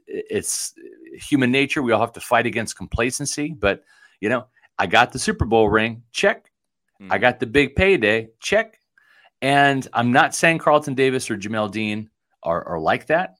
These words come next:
Speaker 1: I'm not calling them out in that respect. I'm just saying some players are like that. And, and they, they kind of settle for complacency, especially when it's the same message from the same coaching staff, et cetera. Listen, the guys that we're talking about,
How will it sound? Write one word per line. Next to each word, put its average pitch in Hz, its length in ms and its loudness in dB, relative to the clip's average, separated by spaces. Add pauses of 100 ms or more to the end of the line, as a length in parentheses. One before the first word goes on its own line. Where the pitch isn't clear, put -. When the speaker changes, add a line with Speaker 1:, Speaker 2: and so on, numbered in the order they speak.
Speaker 1:
I'm 87 140 -10
not 95 280 0
calling 104 220 -2
them 98 100 -2
out 110 140 2
in 127 60 -6
that 127 160 -2
respect. 135 420 -6
I'm 95 100 -10
just 101 180 -8
saying 98 200 -6
some 143 260 -4
players 120 560 -2 (280)
are 135 380 4
like 123 300 2
that. 71 220 -8 (540)
And, 98 240 -4
and 92 160 -8
they, 87 160 -4
they 90 180 -8
kind 110 200 0
of 95 200 -4
settle 131 500 -2
for 113 260 -6
complacency, 104 720 -10
especially 127 560 -2
when 113 300 -4 (420)
it's - 100 -20
the 147 100 -16
same 151 300 0
message 147 460 0
from 78 200 -14
the 76 80 -18
same 135 300 -4
coaching 131 360 -2
staff, 120 360 -2
et - 60 -18
cetera. 113 300 -2 (260)
Listen, 170 280 -6 (280)
the 135 80 0
guys 214 300 0
that 151 100 4
we're 139 100 4
talking 147 320 2
about, 80 220 -6